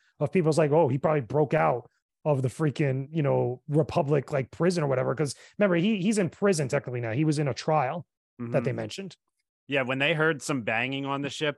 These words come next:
Speaker 2: I was almost thinking, like, maybe Gideon's, like, already on the ship, like,
Speaker 1: Right?
Speaker 2: hanging out, and she's
Speaker 1: That would,
Speaker 2: working
Speaker 1: that
Speaker 2: with
Speaker 1: would have been a
Speaker 2: him.
Speaker 1: cool reveal.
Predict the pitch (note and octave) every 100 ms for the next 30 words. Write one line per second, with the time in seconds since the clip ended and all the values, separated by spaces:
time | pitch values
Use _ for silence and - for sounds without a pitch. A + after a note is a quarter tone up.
0 | - A#2 A2 A2 A#2 A#2+ A2+ - A#2+ A#2
1 | G2+ G2+ G2 A2 G#2+ G2 G2 G#2+ G#2 G2
2 | F#2 G2 F#2+ G2+ G#2 G2+ F#2+ F#2+ F#2+ F#2+
3 | F#2+ - G#2 - G2+ D3+ D#3+ F#3 G#3 G3+
4 | G2+ G2+ G#2 G2+ G2 A#2+ A2+ - - C#4
5 | F3 C#4+ E4+ - D4 G3+ D4 D4 D4+ F4
6 | F#4 G3+ -